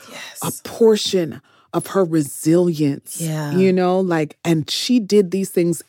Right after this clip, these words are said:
Speaker 2: in sight of the danger that was, in sight of and in spite of the danger
Speaker 1: Mm.
Speaker 2: that was before her, that was behind her, that she, and so I was just like, "Man,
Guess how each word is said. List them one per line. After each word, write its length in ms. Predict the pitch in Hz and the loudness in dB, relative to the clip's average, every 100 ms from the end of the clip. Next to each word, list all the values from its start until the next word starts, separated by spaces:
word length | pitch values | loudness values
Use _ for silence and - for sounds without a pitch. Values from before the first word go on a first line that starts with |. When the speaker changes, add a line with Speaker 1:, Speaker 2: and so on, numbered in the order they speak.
| - | 0
Speaker 2:
in 180 | 165 | 0
sight 580 | 151 - - - 220 220 - | 0 -8 -8 -4 -2 -4 -4
of 180 | 170 151 | -4 -2
the 100 | 156 | -2
danger 500 | 165 175 180 165 151 | 0 0 -2 -2 -2
that 220 | 156 127 | -4 -4
was, 240 | 151 - - _ _ _ _ _ | -6 -8 -18 _ _ _ _ _
in 140 | 208 185 | 2 2
sight 380 | - - 240 254 | 0 0 2 2
of 140 | 233 - | 0 0
and 160 | 175 | 0
in 100 | 160 | 0
spite 600 | - - - - 214 214 - | -2 -10 -10 -2 0 0 -2
of 160 | 156 | -2
the 80 | 160 | -2
danger 440 | 143 147 143 135 | 0 0 2 0
Speaker 1:
Mm. 500 | 165 156 135 127 117 | -2 -4 -6 -6 -6
Speaker 2:
that 160 | - 165 | -2 0
was 160 | 165 131 | 0 0
before 680 | 160 - - 196 202 196 | -2 -2 0 4 6 4
her, 300 | 165 147 107 | -2 -4 -4
that 180 | - 175 | -4 -2
was 140 | 170 143 | -2 -2
behind 560 | 160 135 - 196 202 | -4 -4 -4 -2 -2
her, 140 | 160 151 | -2 -2
that 160 | 151 | -4
she, 480 | - - 240 240 - _ _ _ _ _ _ | -6 -2 0 0 -2 _ _ _ _ _ _
and 180 | 190 180 | 2 2
so 360 | - 208 185 - | 2 4 4 2
I 120 | 175 | -2
was 200 | 208 196 | -2 -2
just 220 | 175 170 | -4 -8
like, 140 | - 143 | -10 -14
"Man, 1160 | 143 - - - - - - - - - - | -16 -20 -20 -16 -14 -14 -14 -14 -16 -18 -20